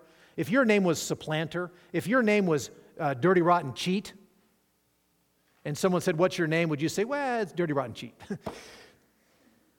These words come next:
Supplanter, heel grabber, trickster.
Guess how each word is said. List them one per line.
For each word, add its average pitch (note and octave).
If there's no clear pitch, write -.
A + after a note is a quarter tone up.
Supplanter, F#3+
heel A#3
grabber, C3+
trickster. C#3